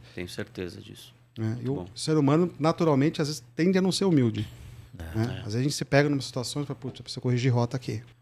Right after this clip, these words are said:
Speaker 3: Bom, Fernando, então agora a gente vai pro, pro quadro final aí, que a gente tem, que a gente chama de dicas e impressões. Eu queria que você deixasse algumas dicas aí pra quem tá nos ouvindo, tá?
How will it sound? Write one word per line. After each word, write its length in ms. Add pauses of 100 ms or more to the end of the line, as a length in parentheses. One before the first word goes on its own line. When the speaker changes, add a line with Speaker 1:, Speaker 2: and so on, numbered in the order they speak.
(140)
Speaker 3:
Bom, 80
Fernando, 280
então 180
agora 300
a 20
gente 280
vai 280
pro, 440 (220)
pro 140
quadro 340
final 460
aí, 320
que 80
a 20
gente 240
tem, 180
que 60
a 40
gente 140
chama 180
de 100
dicas 320
e 40
impressões. 800 (340)
Eu 60
queria 160
que 60
você 100
deixasse 380
algumas 280
dicas 320
aí 80
pra 160
quem 160
tá 140
nos 160
ouvindo, 420
tá? 240